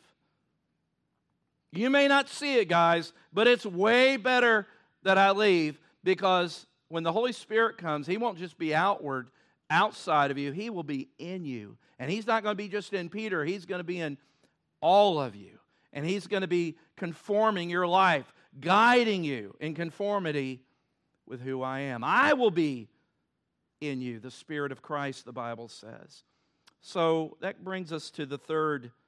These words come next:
ministry of the Holy Spirit for this, this week that we'll pick back up on.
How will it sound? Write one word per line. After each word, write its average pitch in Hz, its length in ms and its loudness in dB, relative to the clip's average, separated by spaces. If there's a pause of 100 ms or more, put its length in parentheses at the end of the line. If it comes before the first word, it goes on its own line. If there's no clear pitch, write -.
(100)
ministry 139 560 -8
of 135 80 -8
the 131 120 -8
Holy 135 260 -6
Spirit 147 640 -4 (920)
for 151 160 -10
this, 135 360 -12
this 131 340 -12
week 127 340 -8 (280)
that 135 140 -8
we'll 135 140 -8
pick 131 280 -10
back 127 280 -8
up 135 240 -6
on. 123 340 -10